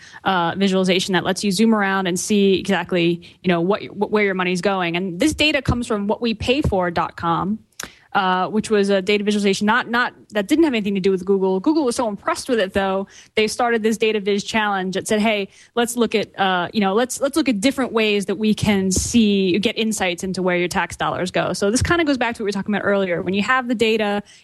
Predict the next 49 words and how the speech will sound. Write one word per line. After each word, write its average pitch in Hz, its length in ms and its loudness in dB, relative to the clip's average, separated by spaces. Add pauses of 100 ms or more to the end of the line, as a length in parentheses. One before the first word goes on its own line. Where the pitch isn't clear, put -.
you 208 80 2
know, 208 80 0
what 226 180 2
are 233 80 0
the 220 100 0
interesting 202 360 -2
ways 190 180 2
that 175 60 -2
you 165 100 2
can 190 160 0
look 180 160 0
at 170 160 0
it 170 80 -2
and 180 80 -4
insights 175 400 -2
you 165 60 0
can 175 100 0
get 170 140 2
into 175 300 -2
it? - 140 -2 (440)
Uh, 190 180 2
so 226 120 0
yeah, 247 200 0
Leo, 220 240 0
you've 220 160 -6
got 214 160 -2
it 196 60 -6
up 196 100 -4
on 190 80 -6
the 190 60 -4
screen 190 280 -2
there. 185 200 2
Like, 185 160 0
you 208 80 -2
can 202 120 2
say, 180 300 2
in 180 100 0
twenty 247 200 0
ten, 220 380 0
if 208 60 -2
you 220 100 -2
paid 208 440 2 (300)
ten 220 180 2
thousand 208 280 0
dollars 196 260 0
of 185 80 -8
federal 202 300 0
income 302 360 2
tax, 254 580 -4